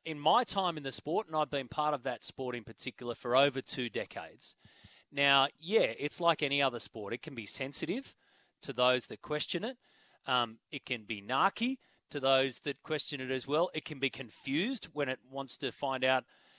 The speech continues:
um, how to get itself some headlines and some publicity. But it's never, in my opinion, said that you always has, have to be positive. I don't think Shane Van Gisbergen has always, eh, has been s-, um, told to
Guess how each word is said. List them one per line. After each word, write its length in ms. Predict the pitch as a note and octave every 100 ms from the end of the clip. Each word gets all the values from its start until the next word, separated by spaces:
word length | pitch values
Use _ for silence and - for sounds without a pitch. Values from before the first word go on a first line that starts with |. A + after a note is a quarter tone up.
| _ _ -
um, 280 | C3 B2 B2+
how 260 | - D3+ C#3
to 80 |
get 240 | B2+ C#3 C3+
itself 400 | C3 - C#3 C3
some 180 | - A#2
headlines 540 | C#3 C3 C3 B2+ A#2+
and 140 | B2 A2+
some 160 | A#2+
publicity. 640 | - A#2+ A2 D3+ - A2 E2+ _ - - - _ _
But 140 | E3
it's 180 | F3 -
never, 380 | D#3 F#3 B3 B3+
in 100 | E3+
my 300 | C3 C3 C#3+
opinion, 400 | C3 C#3 A#2+ A2+
said 240 | - C3
that 160 | B2 B2+
you 160 | B2+ -
always 600 | C#3 D3 D3 B2+ A#2+ A2+
has, 300 | - B2+ - -
have 260 | - C#3 -
to 60 | A#2
be 140 | G#2
positive. 580 | - C3 B2 D#2+ - - _ _ _ _ -
I 100 | F3+
don't 160 | A3
think 200 | A3 F#3+
Shane 300 | D#3 F3 D#3+
Van 200 | D3 C#3
Gisbergen 420 | B2+ C3 B2+ C3 B2
has 140 | A#2+
always, 640 | C3+ D3 C#3 C3+ C3 - -
eh, 120 | C3+ -
has 160 | C3 A#2+
been 220 | C#3 B2+
s-, 300 | A#2 - - -
um, 240 | B2 A#2 A2+
told 360 | C#3+ C3+ C3
to 160 | - C3